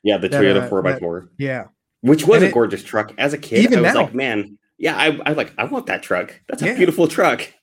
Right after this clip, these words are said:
Speaker 1: Yeah. And then, uh, "Hey, mister, wanna give me a ride?"
Speaker 2: Yep. And then it's his, it's, uh, his lady friend. What's her name again?
Speaker 1: Jennifer.
Speaker 2: Jennifer. That's right.
Speaker 1: Yeah.
Speaker 2: And the, the dumb thing,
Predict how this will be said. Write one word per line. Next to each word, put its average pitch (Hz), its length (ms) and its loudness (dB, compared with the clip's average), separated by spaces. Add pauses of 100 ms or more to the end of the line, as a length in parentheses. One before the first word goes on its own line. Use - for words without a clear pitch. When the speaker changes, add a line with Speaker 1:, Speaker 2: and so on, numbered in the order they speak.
(160)
Speaker 1:
Yeah. 95 200 -14
And 113 140 0
then, 117 140 2
uh, 110 420 -2 (160)
"Hey, 160 160 0
mister, 123 600 -2 (160)
wanna 123 160 -4
give 123 120 -2
me 117 120 -4
a 104 40 -10
ride?" 131 400 -10 (400)
Speaker 2:
Yep. 143 340 -4 (160)
And 151 200 -4
then 147 120 -4
it's 139 180 -10
his, 135 260 -10
it's, 143 280 -10
uh, 131 360 -6
his 131 180 -8
lady 143 240 -2
friend. 127 180 -10
What's 143 140 -6
her 160 80 -4
name 160 120 0
again? 160 160 0
Speaker 1:
Jennifer. - 340 -8 (280)
Speaker 2:
Jennifer. 135 500 -2
That's 127 200 -10
right. 127 160 -4
Speaker 1:
Yeah. - 80 -16 (320)
Speaker 2:
And 165 320 2 (180)
the, 180 300 6
the 160 160 2
dumb 196 340 4
thing, 147 520 -2